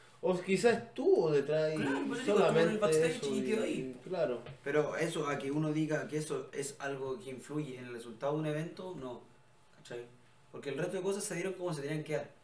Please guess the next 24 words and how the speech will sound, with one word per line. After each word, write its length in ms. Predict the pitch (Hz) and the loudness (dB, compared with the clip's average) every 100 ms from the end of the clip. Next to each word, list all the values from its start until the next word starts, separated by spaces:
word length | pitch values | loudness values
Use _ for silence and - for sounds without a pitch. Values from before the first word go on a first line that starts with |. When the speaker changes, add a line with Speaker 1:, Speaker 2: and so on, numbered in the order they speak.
| - - | -20 -10
Speaker 2:
Claro, 260 | 123 120 | -8 -6
hubieron 200 | 120 131 | -6 -6
puntos 220 | 131 127 120 | -6 -8 -8
negativos 460 | 117 113 131 139 | -8 -6 -4 -4
por 80 | 123 | -4
el 60 | 123 | -6
mismo 140 | 123 | -8
tema 160 | 120 120 | -8 -8
de 60 | |
Cena, 520 | 113 143 143 139 131 117 | -8 -8 -6 -6 -6 -8
¿cachai? 300 | 117 135 117 | -8 -8 -8
Con 100 | 123 | -10
la 80 | |
lucha 160 | 127 - | -10 -8
con 160 | 117 113 | -10 -10
Theory, 580 | 143 147 143 135 127 - - - - - | -2 -2 0 -6 -8 -12 -20 -20 -18 -10
o 140 | 120 | -8
el 60 | 123 | -6
mismo 240 | 139 135 | -4 -4
tema 240 | 139 135 | -2 -2
de, 160 | 127 120 - - _ _ | -2 -6 -12 -20 _ _
de, 200 | 113 120 - - | -14 -14 -16 -2
<coughs> 1120 | - - - - - - - - - 165 165 | 0 0 -2 -4 -4 -4 -6 -12 -10 -6 -4
de, 500 | 180 151 151 139 131 | -4 -4 -4 -4 -4